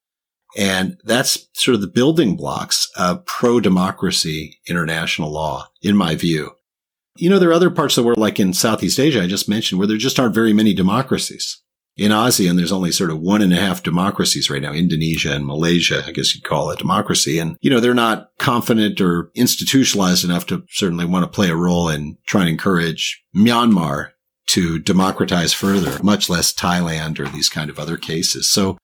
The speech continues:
I don't think we're headed for a robust global norms, but that doesn't mean that we don't have pro-democratic international law.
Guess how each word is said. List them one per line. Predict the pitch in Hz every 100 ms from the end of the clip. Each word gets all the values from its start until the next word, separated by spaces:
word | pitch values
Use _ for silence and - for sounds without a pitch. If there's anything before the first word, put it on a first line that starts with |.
| -
I |
don't | 113 143 165
think | 143 - -
we're | 107
headed | 98 143 143 -
for | 101 85
a | 82 -
robust | 104 107 92 110 -
global | 104 90 90
norms, | 107 160 117 92
but | - -
that | 101 98
doesn't | 98 90
mean | 90 87
that | 80
we | 95
don't | 98 87
have | 127 131
pro-democratic | - 104 90 82 80 87 80 78
international | 80 73 73 - - 73
law. | - -